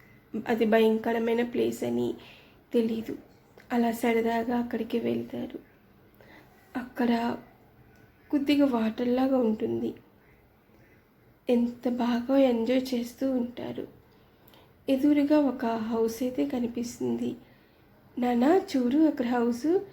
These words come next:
ఎవరో మంచికి ఇబ్బంది పడి అక్కడ కట్టుకున్నట్లు ఉన్నారు, ఎవరైనా ఉండుంటారేమో" అనేసి అనుకుంటారు. లైటింగ్లు అవి ఉన్నాయంటే ఎవరో ఉండుంటారు.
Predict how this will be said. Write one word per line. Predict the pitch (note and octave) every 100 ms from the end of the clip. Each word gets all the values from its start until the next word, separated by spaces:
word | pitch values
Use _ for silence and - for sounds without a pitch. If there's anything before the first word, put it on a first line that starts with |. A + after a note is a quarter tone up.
| - - - -
ఎవరో | A3+ A#3 A#3+ D#4
మంచికి | C4 A3+ A3+ C4 C#4+
ఇబ్బంది | A3+ A#3+ C4+ C#4 C#4+
పడి | C4 B3 D4
అక్కడ | C#4+ C#4 B3+
కట్టుకున్నట్లు | A#3 A3+ A3+ C4 D4+ D#4
ఉన్నారు, | C#4 B3 B3 B3+ A#3+ - - - - - _
ఎవరైనా | B3 A#3 A#3+ C4+ D4+
ఉండుంటారేమో" | C4+ A#3 A#3 B3 C4 C#4+ D4+ C#4 C4 C4 B3+ - -
అనేసి | B3+ A#3+ A#3+ D4
అనుకుంటారు. | B3 A#3+ A#3+ A#3+ - C4+ C4 - - - - - - _ _ - B3+
లైటింగ్లు | B3 G#3 G#3 B3+ C#4
అవి | C#4+ D4 D4+
ఉన్నాయంటే | B3+ A#3+ B3+ C#4 B3 C4 B3 A#3+ A#3+ - - - C4
ఎవరో | B3 A#3+ C4 C#4
ఉండుంటారు. | B3 B3 B3+ B3+ A#3 A#3